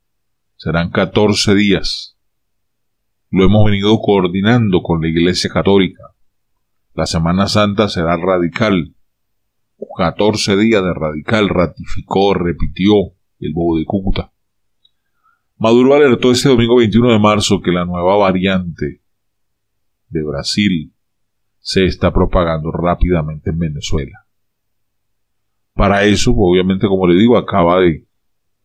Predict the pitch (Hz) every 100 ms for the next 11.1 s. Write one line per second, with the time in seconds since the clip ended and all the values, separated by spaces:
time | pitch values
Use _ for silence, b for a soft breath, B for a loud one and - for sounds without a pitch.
0 | _ - 107 98 92 - 117 107 101 95
1 | 92 90 87 85 85 - 82 - 110 95
2 | 76 73 73 78 - 90 76 69 - -
3 | - _ _ _ _ _ _ _ _ _
4 | _ _ _ _ _ _ _ - 117 120
5 | 117 110 104 - 90 82 95 92 92 101
6 | 90 82 - _ _ 90 92 92 95 90
7 | - 92 95 - 101 95 92 95 90 78
8 | 85 110 107 107 107 87 82 76 78 78
9 | 73 71 67 117 127 127 117 87 87 87
10 | 90 85 - 76 78 - - 92 80 -
11 | -